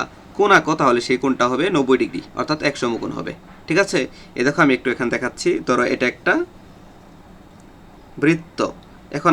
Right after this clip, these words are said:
আমি এটাকে অর্ধবৃত্তস্থ করলাম। এখন এখানে আমি যেখানেই কোণ আঁকবো, যদি এই যে এখানে আঁকি, তারপরেও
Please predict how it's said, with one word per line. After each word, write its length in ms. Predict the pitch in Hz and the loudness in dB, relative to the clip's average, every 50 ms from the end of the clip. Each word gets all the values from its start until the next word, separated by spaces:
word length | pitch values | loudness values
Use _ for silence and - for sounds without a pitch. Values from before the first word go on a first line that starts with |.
| 143 | 4
আমি 80 | 127 127 131 127 | 6 6 4 2
এটাকে 200 | - 131 - 175 - - | 2 0 -2 -2 0 2
অর্ধবৃত্তস্থ 600 | 147 135 - - 123 - 151 - - 143 - - 143 - | 0 2 2 0 -2 -2 -4 -10 -10 -12 -6 -6 -4 -2
করলাম। 280 | 117 107 - - 87 - - - - - - - - - - - - - - - - - - - - 123 | -2 -2 -2 -4 -6 -8 -12 -16 -18 -20 -20 -20 -20 -20 -20 -20 -20 -20 -20 -20 -20 -20 -20 -12 -8 -8
এখন 260 | 120 - 139 139 160 196 254 302 - - - - - 151 | -6 0 2 2 2 2 0 -2 -6 -8 -14 -6 -6 -4
এখানে 180 | 156 180 175 165 160 | 0 2 4 6 6
আমি 100 | 151 131 - - | 6 4 4 2
যেখানেই 340 | 170 165 175 185 175 175 160 - | 0 0 2 4 4 4 4 6
কোণ 100 | 165 151 143 | 6 6 6
আঁকবো, 180 | 131 - 151 139 127 139 | 4 4 2 2 2 4
যদি 120 | 131 127 131 | 4 4 4
এই 40 | 127 | 4
যে 60 | 117 127 123 | 4 2 2
এখানে 200 | - 151 139 135 135 131 | 2 2 2 4 4 2
আঁকি, 240 | 131 - 151 156 170 220 - - - - - - - - - - - | 0 4 4 4 4 4 0 -10 -20 -20 -20 -20 -20 -20 -12 -2 2
তারপরেও 360 | 131 127 127 - 135 131 131 | 2 2 4 4 4 4 4